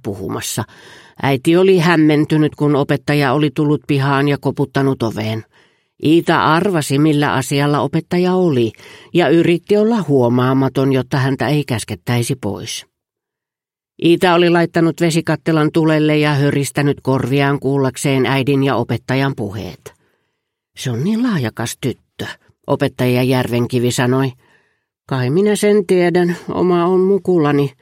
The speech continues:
vastasi äiti vaimeasti. "Että jos sitä yhteiskoulua voisitte harkita", opettaja jatkoi. "Harkita voi, mutta mitäpä se auttaa?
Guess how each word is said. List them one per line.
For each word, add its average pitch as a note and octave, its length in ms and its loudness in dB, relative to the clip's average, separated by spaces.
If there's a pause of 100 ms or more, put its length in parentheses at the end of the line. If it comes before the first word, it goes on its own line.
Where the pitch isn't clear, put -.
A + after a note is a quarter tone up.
(280)
vastasi A#2 420 -2
äiti A#2 340 -2
vaimeasti. B2+ 640 0 (840)
"Että G3+ 360 0
jos F#3+ 320 0
sitä C#3+ 280 -2
yhteiskoulua A2+ 800 -4
voisitte C3+ 400 -2
harkita", C#3 560 -2 (400)
opettaja B2 600 -2
jatkoi. - 480 -8 (840)
"Harkita E3 640 -2
voi, C3+ 220 2
mutta B2+ 400 -2
mitäpä B2+ 420 -2
se F#3 160 -2
auttaa? A#2+ 500 -2